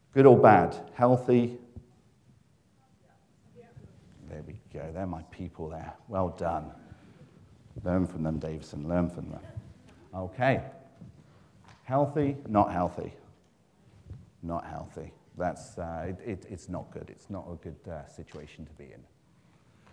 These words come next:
This one, and it is a bit stretched, I'm afraid.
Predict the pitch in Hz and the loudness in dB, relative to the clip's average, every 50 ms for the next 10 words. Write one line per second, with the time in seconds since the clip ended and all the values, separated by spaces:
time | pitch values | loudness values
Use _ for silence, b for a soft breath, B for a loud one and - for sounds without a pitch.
0 | b b b b 135 151 147 147 147 165 156 151 131 131 135 135 139 131 120 127 | b b b b 2 2 2 2 0 -2 0 0 0 -2 0 2 2 2 2 2
1 | 117 120 - - - - 135 127 120 - - - 120 110 113 - - - 123 120 | 0 -2 -4 -8 -10 -6 -6 -6 -6 -6 -10 -10 -8 -6 -6 -6 -8 -6 -4 -2
2 | 117 117 117 117 117 110 - | -2 0 0 -2 -4 -4 -8